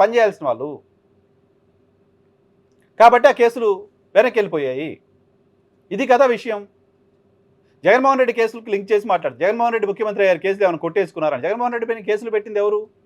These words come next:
జగన్మోహన్ రెడ్డి కూడా ఐఏఎస్ అధికారులే ఆయన పైన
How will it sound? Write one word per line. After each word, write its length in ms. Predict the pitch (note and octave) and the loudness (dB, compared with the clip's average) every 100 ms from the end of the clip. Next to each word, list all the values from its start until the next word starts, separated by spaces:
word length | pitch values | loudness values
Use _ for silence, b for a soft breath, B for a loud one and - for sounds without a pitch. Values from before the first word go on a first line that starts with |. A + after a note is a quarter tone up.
| _ _ _ _ _ _ _ _ _ _ _ _ _ _ _ _ _ | _ _ _ _ _ _ _ _ _ _ _ _ _ _ _ _ _
జగన్మోహన్ 360 | F3 A#3 B3+ B3 | 0 4 4 2
రెడ్డి 140 | A3+ G3 | -4 -6
కూడా 200 | A#3 C#4 A#3+ F#3 - _ _ | 2 4 4 2 -6 _ _
ఐఏఎస్ 380 | F3 A#3 A#3+ A#3+ | 4 6 6 4
అధికారులే 340 | A3 A3+ G#3+ A3+ | 0 4 6 6
ఆయన 140 | G#3 | 4
పైన 140 | G3+ | 2